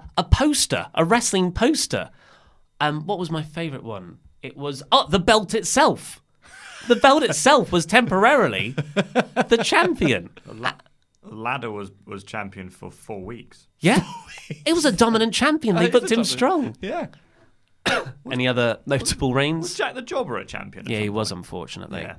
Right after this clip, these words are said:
Speaker 1: That was, that was the bad period.
Speaker 2: <laughs> Oh my God, there have been
Speaker 3: The reign of terror.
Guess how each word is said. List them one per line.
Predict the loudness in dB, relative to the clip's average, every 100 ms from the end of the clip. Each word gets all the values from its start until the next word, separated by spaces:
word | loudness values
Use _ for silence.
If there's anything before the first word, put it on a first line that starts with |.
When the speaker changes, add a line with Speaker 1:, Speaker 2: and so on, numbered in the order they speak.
| -20 -8
Speaker 1:
That | -4
was, | -4 -4
that | -6
was | -6
the | -10
bad | -8 -8 -8
period. | -10 -12 -12 -14 -16
Speaker 2:
<laughs> | -20 -20 -20 -18 -18 -20 -20 -16 -12 -8 -10 -8
Oh | -8
my | -6 -10
God, | -10 -14 -12
there | -10 -8
have | -10 -10
been | -6 -6 -8 -16 -18 -16
Speaker 3:
The | -12
reign | -10 -10
of | -10
terror. | -8 -8 -8